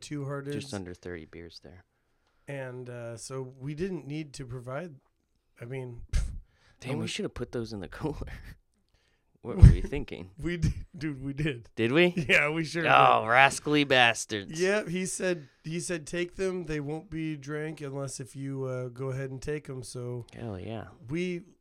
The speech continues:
Speaker 1: went there with twenty-nine, got drunk, and left there with twenty-nine.
Speaker 2: <laughs>
Speaker 1: That's math, baby.
Speaker 2: You're good at it.
Speaker 1: <laughs>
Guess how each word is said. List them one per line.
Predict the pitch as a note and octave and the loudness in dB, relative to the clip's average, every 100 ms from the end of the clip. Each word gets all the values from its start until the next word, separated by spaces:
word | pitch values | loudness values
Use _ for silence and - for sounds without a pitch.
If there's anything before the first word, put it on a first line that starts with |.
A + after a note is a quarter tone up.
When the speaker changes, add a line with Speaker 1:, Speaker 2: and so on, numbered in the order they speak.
| _ - | _ -12
Speaker 1:
went | C#3 F3 | -8 -4
there | F#3+ F#3 | -4 -2
with | F#3 | -4
twenty-nine, | - F#3+ F#3+ F#3 F#3 F#3 F#3+ F#3 _ _ B2 | -6 -4 -2 0 0 -2 -4 -10 _ _ -10
got | C#3 D3 | -6 -6
drunk, | C#3 D3 D#3 C#3 B2 - - - | -6 -6 -4 -6 -8 -16 -20 -18
and | A2+ A#2 | -14 -8
left | C3 B2+ - | -8 -8 -10
there | A#2+ A2 | -12 -12
with | G2 F#2+ | -14 -14
twenty-nine. | - A2+ G#2+ F#2+ E2+ C#2+ - - - - | -12 -10 -12 -14 -16 -20 -18 -12 -8 -2
Speaker 2:
<laughs> | F3 - - - - _ _ _ _ _ - _ _ _ _ _ | -2 -4 -12 -14 -20 _ _ _ _ _ -20 _ _ _ _ _
Speaker 1:
That's | C#3 C3+ B2 | -8 -8 -8
math, | C3 C3+ B2 - | -8 -8 -10 -10
baby. | C3 C3 C3+ B2+ - - _ - - - | -8 -8 -8 -10 -14 -18 _ -20 -20 -14
Speaker 2:
You're | G#2+ | -12
good | - - F#2+ | -10 -8 -8
at | C#2+ | -10
it. | C2+ - _ _ _ _ _ | -16 -18 _ _ _ _ _
Speaker 1:
<laughs> | E3 | -4